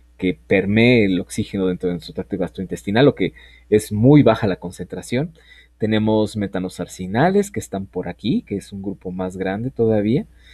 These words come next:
Y este, aquí están los metano-, las metanocelares.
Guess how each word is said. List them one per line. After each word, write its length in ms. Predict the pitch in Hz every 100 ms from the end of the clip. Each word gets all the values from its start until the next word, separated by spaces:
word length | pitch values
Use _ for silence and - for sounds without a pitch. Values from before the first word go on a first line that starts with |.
| - - -
Y 480 | 127 165 190 208
este, 380 | 202 - - 165
aquí 140 | - 120
están 160 | -
los 160 | 104 98
metano-, 640 | 92 90 85 87 80 - _ -
las 160 | 101
metanocelares. 880 | 107 98 98 92 98 110 113 226 -